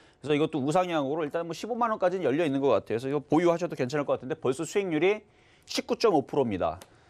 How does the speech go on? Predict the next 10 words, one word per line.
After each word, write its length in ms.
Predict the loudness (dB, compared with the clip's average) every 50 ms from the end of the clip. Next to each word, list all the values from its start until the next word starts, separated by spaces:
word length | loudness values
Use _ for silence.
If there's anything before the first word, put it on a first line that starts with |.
| _ _ _
어, 320 | -2 0 2 4 4 4
이렇게 280 | 4 4 2 2 2 2
빨리 260 | 2 2 0 2 4
올라갈 340 | 4 4 6 4 4 2 2
거라 180 | 2 0 0 0
생각하지 420 | 0 -2 -4 -2 -4 -2 0 0
않았는데, 500 | 2 2 2 0 0 -2 0 0 0 2
뭐 140 | 2 0 2
올라가 320 | 4 4 4 4 4 2
주니까 420 | 0 -2 -8 -8 -4 0 0 0